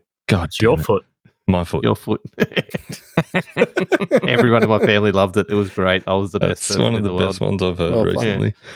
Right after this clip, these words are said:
Speaker 3: There
Speaker 2: I like
Speaker 3: was,
Speaker 2: that.
Speaker 3: um, "Dad, can you tell me about the sol-, a solar eclipse?" "No, son."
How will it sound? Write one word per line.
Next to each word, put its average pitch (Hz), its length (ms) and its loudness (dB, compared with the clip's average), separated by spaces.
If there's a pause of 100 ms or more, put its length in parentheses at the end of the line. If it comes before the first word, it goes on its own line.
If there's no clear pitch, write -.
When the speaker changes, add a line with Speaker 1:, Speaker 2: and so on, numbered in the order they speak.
(1000)
Speaker 3:
There 110 80 2
Speaker 2:
I 113 60 4
like - 60 2
Speaker 3:
was, 120 80 -4
Speaker 2:
that. 113 80 2
Speaker 3:
um, 101 360 2 (220)
"Dad, 110 260 2
can 110 100 -6
you 101 60 0
tell 110 180 -2
me 104 120 0
about 98 300 0 (180)
the - 160 -12
sol-, 98 480 0
a 104 180 -6
solar 101 380 0
eclipse?" - 600 -6 (180)
"No, 98 200 0
son." 104 320 -8